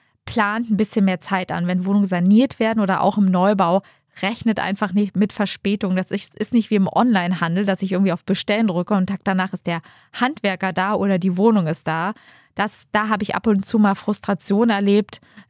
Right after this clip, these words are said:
ähm, wo Dinge später fertig werden, äh, wo ich immer da ganz klar das auch im Netzwerk adressiert habe. Das würde ich auch weiterhin so tun,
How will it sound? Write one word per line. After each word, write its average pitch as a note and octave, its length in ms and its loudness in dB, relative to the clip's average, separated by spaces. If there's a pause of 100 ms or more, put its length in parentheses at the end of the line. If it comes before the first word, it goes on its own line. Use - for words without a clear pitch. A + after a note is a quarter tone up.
ähm, G3+ 400 0 (140)
wo A3 80 2
Dinge G#3+ 300 6
später F#3 400 0
fertig A3 480 -2
werden, G#3 480 2 (300)
äh, F#3+ 120 -2
wo F#3+ 80 -2
ich G3 140 -4
immer G3 100 0
da F#3+ 100 -2
ganz F#3+ 380 -2
klar F#3+ 200 -2
das F#3+ 120 -4 (100)
auch F#3+ 200 0
im F#3 260 0
Netzwerk F3+ 420 -4
adressiert - 540 -4
habe. G#3 160 -2
Das - 220 -6
würde F3 80 -2
ich F#3 100 -4
auch F3+ 140 -4
weiterhin F#3 480 0
so G3 120 0
tun, B3+ 460 2